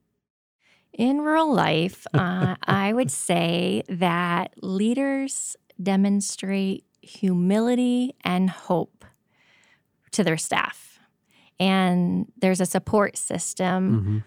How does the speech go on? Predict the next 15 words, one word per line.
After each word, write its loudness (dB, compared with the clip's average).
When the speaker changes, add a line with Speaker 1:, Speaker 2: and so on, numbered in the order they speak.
Speaker 1:
for 2
them 0
during 2
life's -2
challenges. -10
And 2
that 2
is 0
something 2
that -2
makes -2
rural 2
healthcare -4
really 2
unique 0